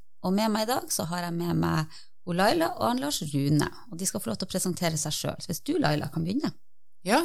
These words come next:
Speaker 2: jeg heter Laila Luteberget. Jeg er vernepleier,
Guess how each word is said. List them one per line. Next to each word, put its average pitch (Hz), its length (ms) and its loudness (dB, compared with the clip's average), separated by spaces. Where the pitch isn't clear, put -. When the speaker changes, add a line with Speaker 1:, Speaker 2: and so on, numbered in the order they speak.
Speaker 2:
jeg 185 180 6
heter 185 480 2
Laila 170 560 2
Luteberget. 175 640 0
Jeg 185 100 0
er 175 160 2
vernepleier, 185 640 6